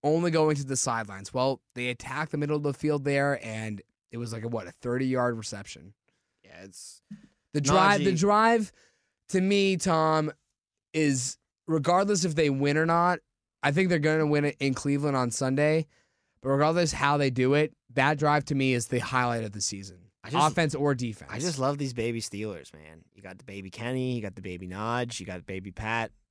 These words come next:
Speaker 2: They're all making big plays down the stretches
Speaker 1: Mm.
Speaker 2: in games the past couple weeks to help a young team growing and play, learning together, put some wins together.
Speaker 1: Do you agree, though? If they finish nine and eight and don't make the playoffs,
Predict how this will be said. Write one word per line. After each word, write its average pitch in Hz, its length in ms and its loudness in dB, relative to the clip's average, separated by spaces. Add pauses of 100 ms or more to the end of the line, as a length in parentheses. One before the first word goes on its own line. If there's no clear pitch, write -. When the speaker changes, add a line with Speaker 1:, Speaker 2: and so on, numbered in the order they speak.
Speaker 2:
They're - 260 -20
all 104 140 -10
making 101 340 -10
big 95 240 -12
plays 90 320 -12
down 87 220 -10
the 85 60 -14
stretches 87 440 -12
Speaker 1:
Mm. 87 80 -14
Speaker 2:
in 85 60 -16
games 90 280 -14
the - 60 -20
past 82 260 -14
couple 85 240 -14
weeks 85 360 -10 (460)
to 113 60 -12
help 104 200 -8
a 101 60 -8
young 104 280 -8
team 101 320 -10
growing 110 500 -6
and 95 120 -12
play, 107 220 -8
learning 107 560 -6
together, 101 680 -6 (500)
put - 120 -6
some 110 160 -6
wins 120 280 -4
together. 73 520 -16
Speaker 1:
Do 139 60 0
you 175 120 4
agree, 160 220 0
though? 180 300 2 (1000)
If 131 140 -2
they 156 140 2
finish 175 300 0
nine 170 180 2
and 165 80 0
eight 160 200 4
and 131 140 -2
don't 147 140 2
make 147 140 -2
the 135 80 -4
playoffs, 135 760 0